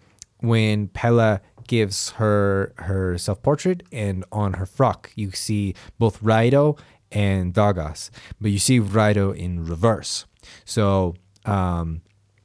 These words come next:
and then Dagas is on the, is also, uh, the normal Dagas would be, uh, an hourglass turned on its side. So we have Dagas turned upright, and that's actually, well,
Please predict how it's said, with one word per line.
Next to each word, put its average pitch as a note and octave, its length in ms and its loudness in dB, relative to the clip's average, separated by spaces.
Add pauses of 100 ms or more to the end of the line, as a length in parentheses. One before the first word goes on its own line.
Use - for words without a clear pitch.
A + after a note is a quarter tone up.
(160)
and A2 140 2
then G2 160 2
Dagas G#2 560 2
is G2+ 160 -6
on G2+ 180 -2
the, F#2 200 -4
is G#2 160 -4
also, F#2 500 0
uh, F#2+ 160 -2
the G2+ 120 -2
normal A#2 300 4
Dagas G2 480 2
would F#2+ 160 -2
be, F2+ 300 -4
uh, F2+ 260 -2
an F#2+ 140 -6
hourglass G2 460 0
turned F#2 240 -4
on F2+ 100 -2
its E2 140 -6
side. D#2+ 340 -6 (240)
So G#2+ 160 -2
we G2+ 140 0
have F#2+ 160 0
Dagas F#2+ 380 2
turned F2+ 320 -8
upright, F2+ 580 -4 (360)
and F#2+ 160 -8
that's G2+ 320 0
actually, E2 440 -8 (520)
well, F2 260 -8